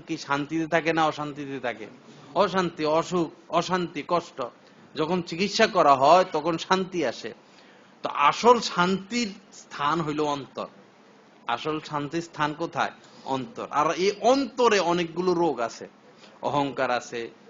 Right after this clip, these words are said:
হিংসা আছে, রিয়া আছে, হ্যাঁ, কুচিন্তা আছে, কুভাবনা আছে, বেশি কথা বলার রোগ আছে, নানান রোগ আছে অন্তরে। তো দেহের মধ্যে অসুখ থাকলে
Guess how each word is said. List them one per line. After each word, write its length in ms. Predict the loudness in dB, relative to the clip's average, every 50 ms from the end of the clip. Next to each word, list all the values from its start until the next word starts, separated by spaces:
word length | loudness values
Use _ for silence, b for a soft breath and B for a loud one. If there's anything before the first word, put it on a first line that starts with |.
| -20 -20 -20 -12 -6
হিংসা 420 | -4 -2 -2 -4 -4 -4 -2 -2
আছে, 420 | -2 -2 -4 -8 -12 -12 -10 -12 -12 -18 -20 -20 -20 -20 -20 _ -12
রিয়া 400 | -10 -8 -2 0 2 4 6 6
আছে, 460 | 4 4 2 -2 -8 -10 -8 -8 -8 -10 -14 -20 _ _ _ _ -20 _ _ _
হ্যাঁ, 240 | -10 -8 -6 -6 -6 -8 -14 -20 -20 -16 _
কুচিন্তা 580 | -10 -10 -8 -6 -6 -6 -6 -4 -4 -2 0
আছে, 340 | 0 0 -2 -4 -10 -12 -12 -12 -12 -14
কুভাবনা 640 | -12 -10 -4 -2 -2 -2 -2 -6 -4 -2 -2 -2
আছে, 300 | -4 -6 -10 -12 -12 -10
বেশি 300 | -10 -10 -12 -10 -12 -10 -6
কথা 260 | -6 -6 -4 -4 -2
বলার 280 | -2 -2 0 -2 -2 -2
রোগ 260 | -2 -4 -4 -4 -6
আছে, 340 | -8 -8 -8 -10 -10 -10 -12 b b b b b b b -2
নানান 440 | 2 4 6 8 8 8 8 8 6
রোগ 260 | 6 6 4 6 4
আছে 240 | 2 2 2 0 0
অন্তরে। 540 | 0 0 -2 -2 -6 -6 -8 -8 -6 -8 -10 b b b b b b b b
তো 100 | -4 -4
দেহের 420 | -4 0 0 0 2 4 4 2 2
মধ্যে 800 | 2 0 -2 -4 -4 -4 -2 0 2 2 2 0 -2 -4 -6 -8 -14 -20 -20 -20 _ -2
অসুখ 360 | -2 -2 -2 0 -4 -6 -6 -6 -10 -6
থাকলে 640 | -4 -4 -4 -4 -10 -10 -6 -4 -4 -4 -4 -6